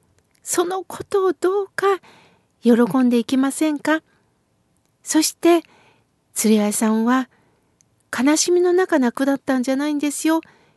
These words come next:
今は仏様になられております。ですから、今度はお浄土から心の会話をしてほしいんです。食事をする時も、「ああ、美味しい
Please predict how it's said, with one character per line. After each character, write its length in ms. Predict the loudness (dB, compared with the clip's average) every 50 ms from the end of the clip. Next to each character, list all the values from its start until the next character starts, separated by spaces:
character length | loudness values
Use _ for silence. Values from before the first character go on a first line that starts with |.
| _ _ -2
今 220 | 0 2 2 2
は 200 | 2 0 0 -2 _ -14 _ _ _ -6
仏 420 | -6 -4 0 0 -2 0 0 -4
様 260 | -2 -2 -2 -2 0
に 160 | -2 -2 -2 0
な 140 | 0 0
ら 160 | 0 0 0 0
れ 120 | -2 -2
て 120 | -2 -4
お 100 | -4 -2
り 120 | -2 -2 0
ま 140 | 0 -2 -2
す。 180 | -4 -10 _ _ _ _ _ _ _ _ _ _ _ _ _ _ _ 0
で 100 | 0 0
す 140 | 0 -2
か 140 | -2 -2 0
ら、 220 | 0 0 0 -2 _ _ _ _ _ -6
今 260 | -2 0 0 0 0
度 100 | 0 0 0
は 220 | 2 0 0 -2 _ -18 _ _ _ _ _ _ -4
お 100 | -4 -2
浄 340 | 0 0 0 2 2 0 0
土 160 | 0 -2 -4
か 160 | -2 -2 -2
ら 220 | 0 0 -2 -4 _ _ _ _ _ _ _ _ _ _ -12
心 400 | -10 -8 -4 0 0 0 0 0
の 120 | -2 -2 -4
会 300 | -2 -4 -2 -2 -2 -2
話 120 | -2 -2
を 100 | -2 -4
し 80 | -6 -6
て 100 | -6 -4
ほ 180 | -4 -2 -4
し 180 | -4 -4 -4 -4
い 40 | -2
ん 80 | -2
で 160 | -2 -2 -2 -2
す。 200 | -4 -6 -14 _
食 320 | -10 -4 -4 -4 -2 -2 -4
事 120 | -2 -4
を 80 | -4 -4
す 140 | -4 -6 -6
る 120 | -6 -4
時 240 | -6 -6 -2 0 0
も、 240 | 2 2 2 0 -2 -8 -20 -20 -20 -20 -20 -20 -20 -20 _ _ 0
「あ 420 | 4 6 6 6 6 6 4 4
あ、 40 | 4
美 100 | 4 2
味 40 | 2
し 480 | 0 -2 2 4 4 6 6 6 4 2
い 120 | 0